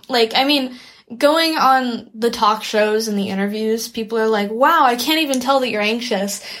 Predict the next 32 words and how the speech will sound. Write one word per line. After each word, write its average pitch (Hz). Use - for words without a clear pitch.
But 294
I 339
mean, 339
most 339
of 370
it 277
is, 269
like, 240
I'm 240
kind 403
of 349
putting 277
on 220
an 185
act 247
to 208
an 185
extent. 190
I 233
mean, 254
like, 214
'cause, 302
uh, -
I 277
don't 294
know, 220
being 254
me 240
is 208
too 240
scary 202
to 180